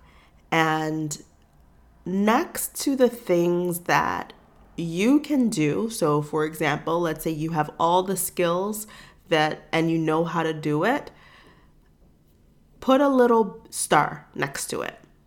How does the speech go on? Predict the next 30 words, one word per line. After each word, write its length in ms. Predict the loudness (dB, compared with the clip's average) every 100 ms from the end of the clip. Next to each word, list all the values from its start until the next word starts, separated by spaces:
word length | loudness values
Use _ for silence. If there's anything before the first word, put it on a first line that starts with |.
| _ _ _ _
So 280 | -2 0 0
just 240 | -2 -2
put 100 | 0
a 60 | 2
little 280 | 2 0 0
asterisk, 720 | -2 -2 -4 -4 -6 -6 -14 _ -8
a 80 |
star 500 | -6 0 2 2 -2
right 240 | -4 -6 -4
next 320 | -4 -4 -6
to 80 | -4
the 400 | -2 -2 -4 -8 -16 _ _ _ _ _ _ _ -20 0
things 300 | 4 4 2
that 160 | 0 0
you 240 | 2 2
know 280 | 4 2 0
that 240 | -4 -6
you 160 | -4 -4
can 220 | -4 -4
do. 360 | -4 -4 -8 -12 -20 -20 -20 -20 -14 -4
And 160 | -2
the 60 | -4
things 480 | 2 2 4 0 0
that 260 | 0 0
you 640 | -2 0 2 4 2 -2 -10 -20 _ _ -20
feel 580 | -4 2 6 6 4 2
or 80 |
you 220 | 2 0 -2
sense 640 | -2 0 2 0 -4 -4
that 600 | 2 4 4 0 -4